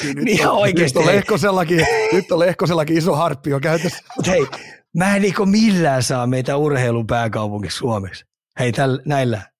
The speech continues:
Speaker 2: <laughs> Statseilla.
Speaker 1: Ei, ei tällä hetkellä kyllä.
Speaker 2: Eli, eli
Speaker 1: Se on
Speaker 2: nyt
Speaker 1: totta.
Speaker 2: tää niinku päästään aasinsillan kautta se, että, että tota noin,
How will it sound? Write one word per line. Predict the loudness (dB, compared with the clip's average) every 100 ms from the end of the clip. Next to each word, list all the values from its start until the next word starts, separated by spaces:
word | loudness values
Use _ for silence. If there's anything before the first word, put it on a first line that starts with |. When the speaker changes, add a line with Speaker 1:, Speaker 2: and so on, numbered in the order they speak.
| -8
Speaker 2:
<laughs> | -8 -10 -12
Statseilla. | -10 -8 -6 -6 -6 -6 -4 -6 -12 -14
Speaker 1:
Ei, | -10
ei | -8
tällä | -6 -6 -8
hetkellä | -16 -20 -20 -20 -16
kyllä. | -16 -12 -4
Speaker 2:
Eli, | 0 0
eli | 0
Speaker 1:
Se | -2
on | -2
Speaker 2:
nyt | -2
Speaker 1:
totta. | 0
Speaker 2:
tää | 0
niinku | 0 -2 -4 _ -20 -20 -12 -4
päästään | -2 0 0
aasinsillan | 2 0 0 0 -2
kautta | -4 -6 -6
se, | -6 -6
että, | -6 -8
että | -10 -14
tota | -12
noin, | -12 -12